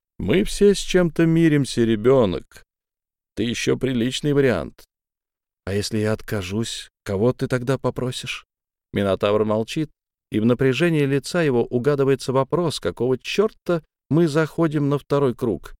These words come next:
"Ты вообще рассматривал вариант, что я не захочу?" "Нет". "Почему?" Минотавр фыркает. "Тебе все равно, знаю я". "А если так?" — огрызается он.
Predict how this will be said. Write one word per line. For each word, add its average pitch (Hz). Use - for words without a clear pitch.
"Ты 110
вообще 113
рассматривал 135
вариант, 117
что -
я 101
не 98
захочу?" 98
"Нет". 107
"Почему?" 95
Минотавр 98
фыркает. 95
"Тебе 107
все 127
равно, 127
знаю 98
я". 90
"А 101
если 110
так?" — -
огрызается 113
он. 104